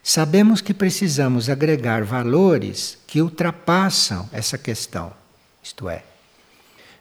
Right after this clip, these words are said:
nós não podemos desinfetar uma coisa completamente. Isso é impossível, porque os vírus estão por todo lado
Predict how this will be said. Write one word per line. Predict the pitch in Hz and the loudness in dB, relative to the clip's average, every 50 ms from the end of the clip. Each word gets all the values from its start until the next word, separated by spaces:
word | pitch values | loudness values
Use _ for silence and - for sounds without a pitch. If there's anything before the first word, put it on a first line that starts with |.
| _ - | _ -6
nós | 131 156 202 208 | -4 0 0 2
não | 226 208 | 2 2
podemos | - 151 127 113 110 120 127 139 139 131 117 104 95 92 95 - - - - - - - _ _ _ - - | 2 0 -2 0 0 0 0 2 2 0 0 -2 -2 -4 -6 -8 -12 -14 -16 -18 -20 -20 _ _ _ -16 -10
desinfetar | 110 110 110 110 131 135 127 - - 127 113 - - - 123 120 120 117 | -8 -6 -6 -4 -6 -6 -6 -4 -4 -6 -6 -6 -8 -8 -6 -4 -4 -4
uma | 110 110 107 101 | -4 -4 -4 -6
coisa | - - 127 123 127 120 123 | -6 -6 -4 -4 -4 -4 -6
completamente. | 117 - 123 117 113 120 117 110 - 120 107 98 98 95 92 95 | -6 -6 -6 -6 -6 -6 -8 -8 -8 -8 -6 -6 -6 -6 -6 -8
Isso | - - - | -10 -8 -4
é | 190 | -2
impossível, | 202 202 190 165 139 - - - 131 131 135 131 135 160 156 | -2 -2 -2 -4 -6 -8 -8 -6 -4 -4 -4 -4 -6 -8 -8
porque | 147 - 131 117 - - 131 | -8 -8 -10 -10 -6 -6 -6
os | 120 107 104 | -4 -4 -6
vírus | 107 127 139 143 143 127 113 | -4 -4 -4 -4 -4 -6 -8
estão | 120 113 - - 123 113 104 | -8 -12 -10 -10 -10 -10 -8
por | 110 113 | -10 -12
todo | 107 - 143 143 139 131 113 | -10 -6 -6 -4 -4 -4 -6
lado | 110 113 117 127 139 139 147 147 | -6 -6 -4 -6 -6 -6 -8 -10